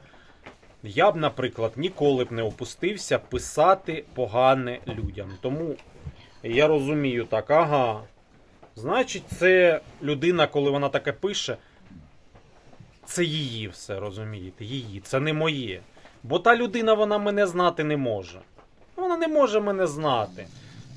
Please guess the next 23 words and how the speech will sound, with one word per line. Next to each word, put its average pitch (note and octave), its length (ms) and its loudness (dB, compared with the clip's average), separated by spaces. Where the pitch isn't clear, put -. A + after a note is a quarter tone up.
Відео F3+ 440 2
ми F3 140 2
зняли, D3 440 0
поділився D3 720 0
з-, A#2 60 -6
ну, F3+ 200 -8
вона G#3 300 0
ж - 160 -4
не G3 80 -2
знає, F3+ 440 -2
як D3+ 260 0
ми C3+ 120 -4
живемо, A2 580 -2
що F3 240 -2
ми D#3+ 180 -2
робимо G#2+ 600 -4
і C3 100 -10
так B2+ 240 -4
далі D3 300 2
і A#2+ 140 -10
тому A#2 280 -10
подібне. G2+ 500 -10
Тому A#2 280 -8